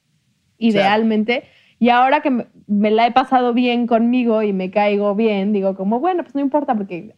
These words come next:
Speaker 2: ahí voy a estar". O sea,
Speaker 1: Claro.
Speaker 2: yo me, ni modo.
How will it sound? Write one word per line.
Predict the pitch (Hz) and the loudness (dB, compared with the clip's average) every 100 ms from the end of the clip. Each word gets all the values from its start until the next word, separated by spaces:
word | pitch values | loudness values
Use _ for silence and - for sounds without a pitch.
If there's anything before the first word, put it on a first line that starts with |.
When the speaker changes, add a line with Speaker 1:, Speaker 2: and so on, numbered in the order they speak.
| - | -16
Speaker 2:
ahí | - 185 214 | -6 -2 0
voy | 214 208 | 0 -2
a | |
estar". | 202 - 208 196 _ _ _ | -4 -4 -6 -8 _ _ _
O | 190 | -10
sea, | 196 196 | -6 -2
Speaker 1:
Claro. | 170 143 | -2 -2
Speaker 2:
yo | |
me, | 202 196 196 - | -2 -4 -4 -10
ni | 233 208 196 202 | -10 -4 -2 0
modo. | 202 202 202 180 | 0 0 -2 -6